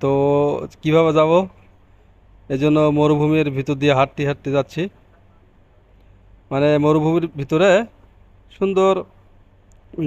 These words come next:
জায়গা আছে, একদম আমাদের বাংলাদেশের মতো, সেইখানে আমরা যাচ্ছি। তো আপনাদেরকে দেখাবো সেই জায়গাটা। তো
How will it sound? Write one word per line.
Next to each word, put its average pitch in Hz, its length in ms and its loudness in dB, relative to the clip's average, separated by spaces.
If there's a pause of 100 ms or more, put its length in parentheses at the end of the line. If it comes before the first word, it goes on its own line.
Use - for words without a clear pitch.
জায়গা 147 320 2
আছে, 113 180 -10 (1120)
একদম 139 280 0 (120)
আমাদের 151 240 2 (100)
বাংলাদেশের 143 540 -2
মতো, 135 200 -4 (800)
সেইখানে 156 380 0 (100)
আমরা 151 220 0
যাচ্ছি। 143 260 -2 (760)
তো - 20 -4 (100)
আপনাদেরকে 147 440 0 (140)
দেখাবো 147 320 2 (840)
সেই 139 220 -4
জায়গাটা। 139 340 2 (840)
তো - 80 -8